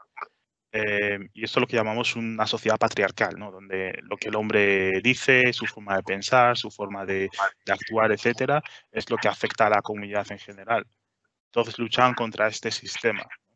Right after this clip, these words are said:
que dicen que es un sistema de conocimiento, un sistema filosófico, un sistema que afecta a tu vida por completo y siendo una mujer, o sea, el sexo opuesto,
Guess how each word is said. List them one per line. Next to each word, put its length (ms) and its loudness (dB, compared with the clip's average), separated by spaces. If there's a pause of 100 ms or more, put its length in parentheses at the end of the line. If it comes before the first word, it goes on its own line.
(100)
que 80 -14
dicen 220 -6
que 80 -4
es 140 -6
un 40 -14
sistema 360 -6
de 60 -2
conocimiento, 680 -6
un 40 -6
sistema 320 -10
filosófico, 640 -4
un 100 -6
sistema 360 -4
que 80 -2
afecta 340 -2
a 40 0
tu 100 -8
vida 220 0
por 160 -8
completo 540 -2 (460)
y 80 0
siendo 240 2
una 120 0
mujer, 400 2
o 80 -8
sea, 180 2
el 80 0
sexo 300 -6
opuesto, 500 -4